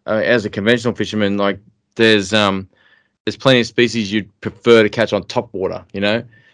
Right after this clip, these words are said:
It's a little bit more challenging than, than sinking something down, uh,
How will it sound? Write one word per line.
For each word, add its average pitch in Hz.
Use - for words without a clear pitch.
It's 98
a 110
little 110
bit 107
more 107
challenging 107
than, 98
than 101
sinking 95
something 98
down, 101
uh, 71